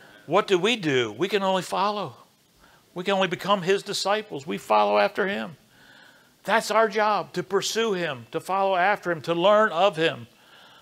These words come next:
to, to gain and to grow and to be a part. Don't, don't forsake fellowship. Come into it.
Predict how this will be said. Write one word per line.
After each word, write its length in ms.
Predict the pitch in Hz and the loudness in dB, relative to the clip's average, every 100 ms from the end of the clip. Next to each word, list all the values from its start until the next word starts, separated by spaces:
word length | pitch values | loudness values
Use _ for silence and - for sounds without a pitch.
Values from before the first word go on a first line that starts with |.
| _ _ - | _ _ -4
to, 240 | 170 170 | -2 -2
to 320 | - 175 165 | -6 -6 -6
gain 480 | 135 143 196 196 180 | -4 0 2 2 0
and 200 | 165 151 | -2 -2
to 120 | 156 | -6
grow 440 | 135 160 196 180 156 | -4 2 4 4 2
and 220 | 151 147 | -2 -2
to 180 | 156 147 - - | -2 -4 -12 -10
be 160 | 143 196 | -4 -2
a 80 | 175 | -2
part. 420 | - 196 190 139 | 0 2 4 4
Don't, 240 | 190 220 - - - | 2 0 -4 -8 2
don't 200 | 233 226 | 2 2
forsake 440 | 160 - 220 - | -2 2 0 2
fellowship. 500 | 160 151 143 196 156 | 2 2 2 -2 0
Come 220 | 196 214 | 0 2
into 420 | 233 247 190 175 | 0 -2 -2 -2
it. 240 | 135 107 | -2 -6